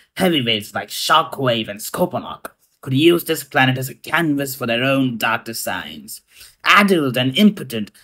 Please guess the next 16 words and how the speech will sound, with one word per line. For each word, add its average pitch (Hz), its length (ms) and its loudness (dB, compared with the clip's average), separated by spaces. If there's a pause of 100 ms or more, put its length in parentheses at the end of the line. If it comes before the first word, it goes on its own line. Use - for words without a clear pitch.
on 180 140 4
the 185 80 4
rare 208 240 6
occasions 160 440 -2
he 135 200 0
tried 180 360 2
to 156 100 -2
assert 214 340 6
himself 170 380 -2
militarily, 127 760 -2 (140)
his 262 260 2
campaigns 143 640 -2
were 156 140 -2
so 208 500 6
gruelingly 208 960 6
inept 120 360 -2